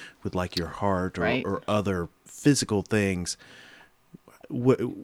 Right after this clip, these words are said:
Speaker 1: how does your mind get to that point? What is the transition, or is there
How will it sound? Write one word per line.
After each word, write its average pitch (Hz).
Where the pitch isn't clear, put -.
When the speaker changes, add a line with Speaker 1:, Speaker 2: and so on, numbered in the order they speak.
Speaker 1:
how 127
does 120
your 107
mind 98
get 85
to 90
that 76
point? 67
What 101
is 98
the 90
transition, 92
or 76
is 98
there 92